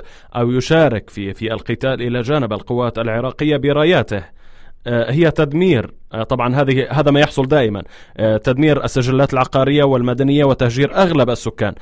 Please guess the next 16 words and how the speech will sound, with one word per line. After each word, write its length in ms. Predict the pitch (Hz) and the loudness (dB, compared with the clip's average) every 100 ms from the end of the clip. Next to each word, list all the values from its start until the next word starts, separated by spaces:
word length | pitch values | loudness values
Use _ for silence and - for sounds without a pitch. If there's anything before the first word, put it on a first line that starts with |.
| - - | -18 -8
وعليه 380 | 104 120 160 170 | 0 4 6 4
فإن 280 | - 139 151 | 4 2 4
الواقع 680 | 139 151 160 - 135 135 127 | 4 6 6 4 2 2 2
الذي 280 | 131 131 135 | 0 0 2
يراد 420 | 135 131 156 139 | 2 4 4 2
له 320 | 147 143 120 127 | 2 4 2 2
أن 80 | |
يفرض 440 | 143 156 127 139 - - - - | 0 0 2 2 0 -20 -10 2
هو 80 | 135 | 4
قدوم 600 | 135 - 147 208 202 131 | 4 4 4 6 4 2
الحشد 460 | 117 - 151 123 | -2 0 0 0
الشعبي 600 | 131 117 151 123 123 147 | -2 0 2 2 2 0
براياته 580 | 135 131 135 135 160 170 | 2 2 4 4 4 2
الثأرية 500 | 147 151 143 147 139 | 0 0 0 2 2
والطائفية 720 | 143 156 151 156 165 240 190 | 2 2 2 0 2 0 0
أيضًا. 340 | 98 101 92 | 0 -2 -8